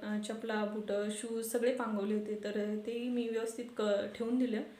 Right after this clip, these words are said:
आणि त्याच्यानंतर मग मी घरातली पण झाडझूड करून घेतली, कारण मला ते दररोज, दररोजची आपल्याला ती सवय आहे. मला कसं दिवस, अ, माळवायच्या अगोदर, अ, म्हणजे स-, दिवस माळवायच्या आत मी झाडझूड करत असते.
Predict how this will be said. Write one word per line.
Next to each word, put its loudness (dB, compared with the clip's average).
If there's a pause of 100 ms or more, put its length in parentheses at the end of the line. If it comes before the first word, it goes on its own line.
(420)
आणि 2
त्याच्यानंतर 2
मग 0
मी 4
घरातली 2
पण 2
झाडझूड 4
करून -2
घेतली, -2
कारण 0
मला -2
ते 0
दररोज, 2 (320)
दररोजची 0
आपल्याला 0
ती 0
सवय 0
आहे. 0 (440)
मला 2
कसं -2
दिवस, 0
अ, 0
माळवायच्या 2
अगोदर, 0
अ, 0
म्हणजे 0 (120)
स-, -2
दिवस 0
माळवायच्या 2
आत -2
मी -2
झाडझूड 2
करत 2
असते. -2